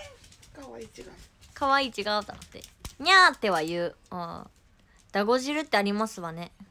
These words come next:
Speaker 2: おー。
Speaker 1: あります。
Speaker 2: あります。ニャー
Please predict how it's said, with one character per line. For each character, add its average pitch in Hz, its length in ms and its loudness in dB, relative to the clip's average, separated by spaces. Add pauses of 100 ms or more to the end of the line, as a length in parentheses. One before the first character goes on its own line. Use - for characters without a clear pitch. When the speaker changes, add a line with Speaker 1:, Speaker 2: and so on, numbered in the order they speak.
(300)
Speaker 2:
お - 20 -12
ー。 160 560 -12 (220)
Speaker 1:
あ - 80 -20
り 160 100 -20
ま 151 160 -20
す。 - 240 -20
Speaker 2:
あ - 80 -12
り 180 120 -10
ま 180 180 -8
す。 - 160 -18 (2000)
ニ 208 120 -4
ャ 247 220 -2
ー 202 40 -4